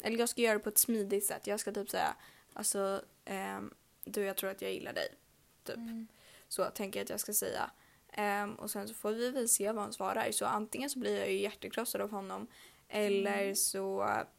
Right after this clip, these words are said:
Speaker 2: Blir det tillsammans.
Speaker 1: ja, blir jag tillsammans med honom.
Speaker 2: Så i nästa avsnitt vet ni om hon är ihop eller inte.
Speaker 1: Ja,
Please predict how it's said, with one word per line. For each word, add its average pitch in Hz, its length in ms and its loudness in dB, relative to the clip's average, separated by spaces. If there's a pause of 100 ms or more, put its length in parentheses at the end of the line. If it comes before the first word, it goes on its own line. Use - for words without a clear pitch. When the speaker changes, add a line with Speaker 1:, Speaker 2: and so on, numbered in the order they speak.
(440)
Speaker 2:
Blir 220 140 -10
det 214 80 -6
tillsammans. - 680 -14 (200)
Speaker 1:
ja, 214 160 -6
blir 196 140 -4
jag 196 100 -4
tillsammans 214 360 2
med - 60 -2
honom. 226 140 -2 (200)
Speaker 2:
Så 233 80 -8
i 233 100 -8
nästa 247 440 -2
avsnitt 220 580 0
vet 208 380 0
ni 202 320 2 (240)
om 214 220 2
hon 208 180 2
är 208 100 2
ihop 254 420 0
eller 240 200 4
inte. - 360 -2 (720)
Speaker 1:
Ja, 208 280 6